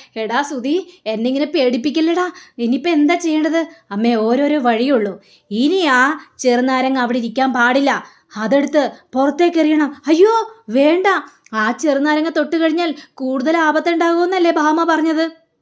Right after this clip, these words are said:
അതുകൊണ്ട് തൊടണ്ട." "ദേ അമ്മേ, ചെറുനാരങ്ങ ഇവിടെ ഇരുന്ന് കഴിഞ്ഞിട്ടുണ്ടെങ്കിൽ നമുക്ക് പ്രശ്നം ഉണ്ടാവുന്നത്, അതുകൊണ്ട് അത് പുറത്തേക്ക് എറിയുന്നത് നല്ലത്. അത് പുറത്തേക്ക് എറിഞ്ഞ് നമ്മുടെ വായ കോടൂലല്ലോ." "എടാ, അപ്പം നമ്മൾ ചെറുനാരങ്ങ,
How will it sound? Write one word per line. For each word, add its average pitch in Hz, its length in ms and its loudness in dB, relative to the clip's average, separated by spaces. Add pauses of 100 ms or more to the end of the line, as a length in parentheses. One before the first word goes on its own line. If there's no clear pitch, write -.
(440)
അതുകൊണ്ട് 247 400 2 (360)
തൊടണ്ട." 285 360 2 (460)
"ദേ 214 240 -2 (380)
അമ്മേ, 214 320 -2 (400)
ചെറുനാരങ്ങ 254 520 0
ഇവിടെ 285 240 0
ഇരുന്ന് 311 180 -2
കഴിഞ്ഞിട്ടുണ്ടെങ്കിൽ 311 400 -2
നമുക്ക് 285 300 -2
പ്രശ്നം 311 300 -2
ഉണ്ടാവുന്നത്, 226 420 0 (340)
അതുകൊണ്ട് 262 380 2 (300)
അത് 220 160 -2
പുറത്തേക്ക് 262 460 -2
എറിയുന്നത് 302 340 0
നല്ലത്. 262 320 0 (320)
അത് 202 120 -4
പുറത്തേക്ക് 247 440 0
എറിഞ്ഞ് 302 180 0
നമ്മുടെ 302 220 2
വായ 269 260 2
കോടൂലല്ലോ." 320 640 2 (400)
"എടാ, 214 160 -4
അപ്പം 269 260 -4
നമ്മൾ 262 340 0
ചെറുനാരങ്ങ, 302 500 -2